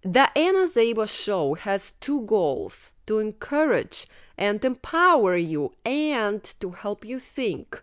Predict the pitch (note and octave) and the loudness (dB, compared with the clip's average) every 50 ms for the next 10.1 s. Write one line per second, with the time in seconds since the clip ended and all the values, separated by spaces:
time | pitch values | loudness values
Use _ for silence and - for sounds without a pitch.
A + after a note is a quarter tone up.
0 | _ - - - - - - - F#3+ F#3 E3 G3+ G3 F#3+ F3+ - E3+ E3 F#3 G#3+ | _ -20 -20 -20 -20 -16 -8 -4 -2 0 2 2 2 2 0 -4 -6 -2 0 2
1 | A3+ B3 B3 B3 - - - F#3+ F#3+ G3 F#3+ F#3+ F#3 - - - G3+ F#3+ E3+ E3 | 2 2 2 2 0 -2 -2 -2 -2 -2 -2 -4 -8 -10 -8 -4 -2 -2 -2 -2
2 | - - - - - - - - _ _ _ _ _ _ _ - F3 F3 G#3 B3 | -4 -8 -10 -10 -10 -10 -12 -14 _ _ _ _ _ _ _ -16 -10 -4 0 0
3 | A#3 - - - - - - F3+ F3+ F3+ E3+ E3 F3+ G#3+ B3 C#4+ C#4 D4 C#4 C#4 | 2 2 0 -4 -8 -8 -6 -4 -4 -4 -4 -2 -2 -2 0 0 -2 -4 -6 -4
4 | C#4+ B3 G3 E3+ D#3 - E3+ F3+ F#3 F#3+ F#3+ G3 - - - - A#3+ C#4+ D4+ C#4+ | -4 -2 0 0 0 -2 -2 -4 -4 -4 -4 -6 -8 -12 -14 -10 -8 -6 -6 -4
5 | G#3+ F#3+ E3+ D#3+ - - - - - - - - - - - - G3 A3+ B3+ A#3 | -2 -2 -4 -4 -6 -10 -20 -20 -20 -20 -20 -20 -20 -10 -6 -4 -2 -2 -2 -4
6 | B3+ C#4 C#4 C4 A#3+ A3 - - G3+ F3 E3+ D#3+ - - - D#3+ E3+ D3 - - | -4 -4 -4 -4 -6 -8 -8 -4 -2 -2 -2 -2 -4 -6 -6 -6 -6 -6 -6 -10
7 | - G#3+ G3 G#3 G#3 - - - - - - - F#3+ F3 - E3+ D#3 E3+ E3 D#3+ | -10 -6 -6 -6 -6 -6 -6 -6 -6 -6 -6 -8 -8 -6 -6 -6 -6 -6 -6 -6
8 | - - - F3+ E3 F3+ F3 D#3 - - - F#3 F3 E3 D#3 D#3 - - - - | -8 -10 -10 -8 -6 -4 -6 -6 -8 -8 -6 -4 -2 -2 -4 -6 -10 -18 -20 -20
9 | - - _ _ - - A3+ A#3 B3 C#4 D4 - D#4 D4 - - - F#3+ F3 E3+ | -20 -20 _ _ -6 -2 0 0 0 0 -2 -4 -8 -12 -12 -10 -6 -4 -4 -4
10 | F#3 - | -6 -8